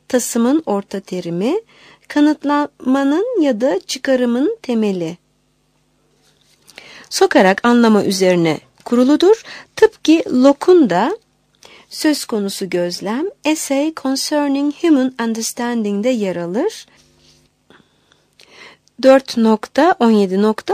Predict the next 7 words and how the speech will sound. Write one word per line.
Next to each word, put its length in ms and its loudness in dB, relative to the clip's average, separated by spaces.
on 120 2
sekiz. 600 -8
Gözlemlediği 800 4
gibi 420 2
bu 200 2
eşit 340 2
uzunlukta 920 2